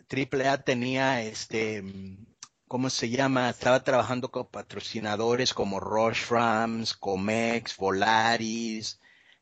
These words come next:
Everlast, Boeing, este, Burger King, este,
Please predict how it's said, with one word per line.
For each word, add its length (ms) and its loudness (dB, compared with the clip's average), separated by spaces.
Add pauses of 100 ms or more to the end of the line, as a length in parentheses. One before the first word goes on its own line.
Everlast, 1040 2
Boeing, 1000 -2 (420)
este, 340 -2
Burger 420 -2
King, 720 0
este, 640 2